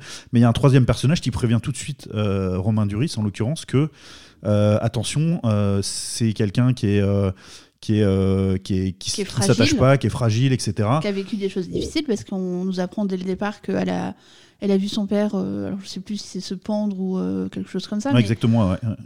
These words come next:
Speaker 2: euh, on, dès le départ, on sent que la, on nous informe que l'héroïne va être fragile. Mais on voit pas cette fragilité. On voit juste dans les premières minutes, enfin, bon, les,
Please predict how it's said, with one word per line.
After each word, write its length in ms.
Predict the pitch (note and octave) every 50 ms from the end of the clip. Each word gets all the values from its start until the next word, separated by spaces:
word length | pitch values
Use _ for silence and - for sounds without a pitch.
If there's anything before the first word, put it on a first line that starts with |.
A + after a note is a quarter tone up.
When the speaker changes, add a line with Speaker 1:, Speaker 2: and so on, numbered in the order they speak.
| -
Speaker 2:
euh, 560 | - G3+ G#3 G3+ F#3+ - G3 G3 E3+ F3 F3+ - -
on, 300 | F#3+ G3+ G3+ G3+ F#3+ F#3
dès 140 | F#3 B3+
le 60 | A#3+ A#3
départ, 220 | B3+ B3+ D#4+ D#4+
on 80 | C#4 A#3+
sent 200 | - D4+ D#4 D4
que 60 | C4
la, 360 | A#3 G#3 G3+ G3 F#3+ F#3+ G3
on 140 | F#3+ G3+ G3+
nous 220 | G#3 G#3+ G#3 F#3+ A3
informe 460 | A3 A3+ - - E4 F4+ C4+ A#3 A#3 - _
que 540 | - - A3 G#3 G3+ G3 G3 F#3+ F#3+ F#3+ -
l'héroïne 420 | F#3+ G3 G3 F#3+ G#3 C4 C#4+ C4+ B3
va 160 | G#3 G#3 A3
être 100 | B3 -
fragile. 420 | - - A3+ G#3+ G#3 G#3+ G3 F#3+ - _ _ _ _ _ _ _ _ _ _ _ _ _ _ _ _ _ -
Mais 520 | - G3 G3 G3 G3+ G#3+ A#3 B3+ D4+ F#4 G4 - _ _ _ _ _ _ _ _ _ _ _ _ _ _ _ _ _ _ _ _ _ _ _ _ _
on 80 | - G#3
voit 200 | F#3 G3 G#3+ G#3
pas 160 | - E4+ F4
cette 180 | - - A#3 -
fragilité. 520 | - G#3 G3+ G#3 G#3+ G3+ F#3+ - A3 G#3 -
On 80 | G3+ G3
voit 160 | G3+ G3+ G3+
juste 380 | G#3+ A3 C#4 D4 - - - - -
dans 120 | F#3+ G#3
les 100 | G#3+ A3
premières 400 | G#3 F#3+ - - G#3 G3+ G3+ F#3+
minutes, 300 | F#3+ G3 G3+ A#3+ D#4 D#4 -
enfin, 140 | - F#3+ F3+
bon, 160 | E3+ F#3+ - -
les, 260 | F#3+ G3+ G3 G3+ F#3+